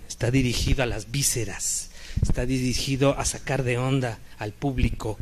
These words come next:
a que se le mueva eh, su ser no por la mente, sino por el cuerpo, a que vomite, a que, a que, este,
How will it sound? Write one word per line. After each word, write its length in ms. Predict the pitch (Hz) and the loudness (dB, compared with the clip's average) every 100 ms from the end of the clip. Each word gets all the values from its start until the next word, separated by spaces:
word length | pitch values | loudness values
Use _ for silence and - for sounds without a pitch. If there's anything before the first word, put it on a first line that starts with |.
| - | 0
a 80 | |
que 100 | - | 0
se 180 | - 120 | -4 -4
le 120 | 113 | 0
mueva 540 | 120 123 131 127 123 113 - - - - - | 0 0 -2 -2 -2 -4 -8 -12 -12 -10 -6
eh, 180 | 117 | -4
su 200 | 113 - | -2 -2
ser 420 | 131 - 151 170 165 | 2 6 8 8 6
no 260 | 151 151 | 4 4
por 180 | - 127 | 4 2
la 140 | 120 | 2
mente, 460 | 117 143 160 156 139 | 4 4 4 4 2
sino 320 | - 120 - | 2 6 6
por 240 | - 120 110 | 4 -4 -4
el 160 | 107 | -6
cuerpo, 600 | - 143 143 - - 101 - - - - - - - | 0 2 2 -2 -8 -8 -12 -18 -18 -18 -18 -18 -14
a 100 | 113 | -10
que 140 | - 117 | -4 -2
vomite, 720 | 117 131 170 160 - 117 101 - - | 2 6 6 4 0 0 -2 -8 -8
a 100 | 117 | -6
que, 500 | - 123 117 117 110 - - - - - | -2 2 2 2 0 -6 -14 -14 -12 -6
a 140 | 117 | -4
que, 240 | 104 123 113 | -2 -2 -2
este, 1080 | 107 - 123 117 117 110 107 107 107 107 | -2 -4 -2 -2 -2 -4 -4 -4 -6 -10